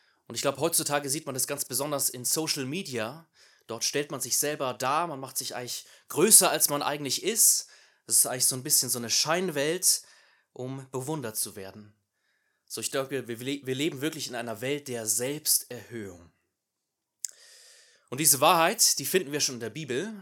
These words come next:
und auch in dem Text, den wir uns heute gemeinsam anschauen wollen, den wir gerade eben schon gehört haben aus Lukas eins. Und ihr befindet euch als Gemeinde ja in einer Predigtreihe in dieser Adventszeit, überschrieben mit Freue dich Welt.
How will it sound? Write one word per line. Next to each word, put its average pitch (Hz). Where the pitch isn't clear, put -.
und 117
auch 147
in 135
dem 131
Text, 147
den 110
wir 120
uns 117
heute 127
gemeinsam 117
anschauen 127
wollen, 139
den 117
wir 113
gerade 113
eben 113
schon 104
gehört 113
haben 107
aus 104
Lukas 139
eins. 113
Und 104
ihr 135
befindet 165
euch 156
als 139
Gemeinde 147
ja 156
in 143
einer 135
Predigtreihe 185
in 185
dieser 160
Adventszeit, 165
überschrieben 151
mit 135
Freue 185
dich 147
Welt. 143